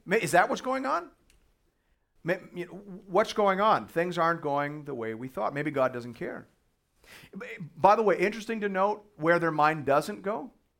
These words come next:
Their mind doesn't default to asking maybe if God's not sovereign, which is interesting 'cause that's,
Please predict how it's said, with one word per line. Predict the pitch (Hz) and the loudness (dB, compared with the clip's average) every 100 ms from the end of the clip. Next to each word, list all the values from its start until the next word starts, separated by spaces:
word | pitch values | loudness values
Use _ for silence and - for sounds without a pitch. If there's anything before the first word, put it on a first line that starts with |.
| _ _ _ _ _ _ _ _ | _ _ _ _ _ _ _ _
Their | - 175 | -2 2
mind | 180 185 170 | 4 4 2
doesn't | 117 175 202 226 220 | 4 4 4 -2 -6
default | 135 190 196 - 170 180 - _ - | -4 -4 -4 -2 0 0 -4 _ -8
to | 160 147 - | -6 -6 -10
asking | - 151 156 165 143 | 2 2 2 -6 -6
maybe | 143 156 143 | -6 -4 -4
if | 131 131 131 | -6 -8 -8
God's | 127 135 135 | -2 -2 -2
not | 135 135 | -8 -8
sovereign, | - 123 135 170 196 196 - - - - _ _ _ _ _ _ | -8 -6 -6 -8 -14 -16 -20 -20 -20 -20 _ _ _ _ _ _
which | 156 | -8
is | 147 147 | -8 -10
interesting | 180 180 | -10 -10
'cause | 151 | -6
that's, | 151 156 | -6 -6